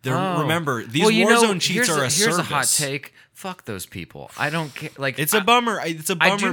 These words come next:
Speaker 2: not
Speaker 1: because
Speaker 2: care about, I do not care about mods. I do not care about stuff that doesn't affect other people.
Speaker 1: But this competitive game cheating shit, especially the paying for it, I mean, it's become its own. Remember when we went on the website?
Speaker 2: There's no honor in it.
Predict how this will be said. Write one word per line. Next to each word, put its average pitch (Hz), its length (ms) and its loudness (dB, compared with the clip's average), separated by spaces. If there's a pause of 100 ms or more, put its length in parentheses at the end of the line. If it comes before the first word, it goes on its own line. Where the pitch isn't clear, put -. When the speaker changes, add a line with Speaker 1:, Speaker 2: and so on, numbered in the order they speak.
Speaker 2:
not 233 120 2
Speaker 1:
because 196 320 2
Speaker 2:
care 180 60 0
about, 156 460 -2
I 131 80 0
do 143 140 -6
not 170 200 -4
care 165 140 -6
about 139 220 -2
mods. 95 560 -6
I 131 60 -4
do 147 140 -8
not 165 180 -4
care 156 200 -6
about 135 220 -6
stuff 131 300 -6
that 110 120 -10
doesn't 123 260 -6
affect 113 320 -10
other 117 200 -6
people. 87 440 -12 (280)
Speaker 1:
But 156 160 -2
this 180 220 -2
competitive 160 500 -4
game 127 240 -4
cheating 107 380 -4
shit, 104 340 -4
especially 147 540 -4
the 113 160 -10
paying 127 360 -4
for 123 300 -4
it, 117 140 -2
I 120 100 -4
mean, 120 180 -4
it's 123 160 -4
become 147 440 -6
its 127 200 -6
own. 120 420 -6 (340)
Remember 220 420 -6
when 190 200 -4
we 165 60 -4
went 147 180 -4
on 139 120 -4
the 127 80 -4
website? 113 140 -2
Speaker 2:
There's 135 160 -2
no 185 240 2
honor 113 380 -2
in 92 80 -6
it. 85 160 -10